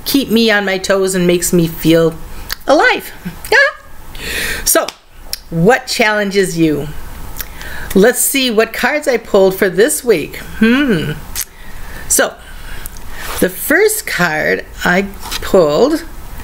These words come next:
is the Four of Coins.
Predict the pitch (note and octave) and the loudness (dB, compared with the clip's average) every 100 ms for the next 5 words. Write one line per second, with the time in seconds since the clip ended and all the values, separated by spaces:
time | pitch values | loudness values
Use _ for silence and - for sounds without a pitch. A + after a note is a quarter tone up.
0 | - - - - - E3+ D#3+ D#3+ G#3 - | -10 -10 -10 -2 4 4 4 0 0 -2
1 | - - - - - - - - - - | -4 -14 -16 -16 -14 -14 -12 -12 -10 -10
2 | - - - - - - - - E3 F#3+ | -10 -10 -10 -10 -8 -6 -4 -2 2 2
3 | G3 - - - - - - - - - | 0 -6 -8 -8 -8 -8 -8 -10 -10 -10
4 | - D#3+ - A3 A3+ A3+ C#3+ A#2+ - - | -2 0 4 4 4 0 -6 -4 -2 -4